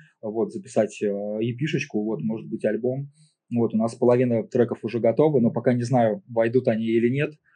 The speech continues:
Вот, и, конечно же, еще история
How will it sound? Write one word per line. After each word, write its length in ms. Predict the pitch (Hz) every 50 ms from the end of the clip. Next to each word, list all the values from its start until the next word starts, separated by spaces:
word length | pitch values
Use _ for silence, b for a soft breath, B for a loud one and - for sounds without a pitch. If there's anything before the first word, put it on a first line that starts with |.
| b b b b -
Вот, 360 | 110 113 117 117 107 98 -
и, 300 | 110 123 127 139 - - - -
конечно 360 | - 120 117 127 127 - - 110
же, 180 | 101 110 117 117 113 113 113 113 113
еще 480 | 113 104 - - - 120 117 117 113 110 113
история 560 | 110 - - 135 123 113 110 110 110 107